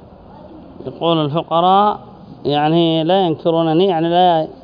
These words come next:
يعني يعرفونني بالفضل عليهم، وأولئك يعرفونني بالغنى معهم والترف معهم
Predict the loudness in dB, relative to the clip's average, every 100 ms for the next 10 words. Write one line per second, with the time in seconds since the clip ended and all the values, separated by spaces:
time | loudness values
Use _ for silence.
0 | -20 -20 -20 -20 -20 -4 0 2 2 2
1 | 2 2 2 2 2 2 0 0 0 -2
2 | -6 -14 -20 -20 -20 -20 -20 -20 -20 -20
3 | -20 -20 -20 -20 -12 -4 0 2 2 0
4 | 0 -2 -4 -6 -4 -2 0 0 -2 -4
5 | -6 -4 -4 -2 -2 0 -2 -4 -12 -8
6 | -4 -2 0 0 0 0 0 0 0 -2
7 | -2 -2 -2 0 0 0 0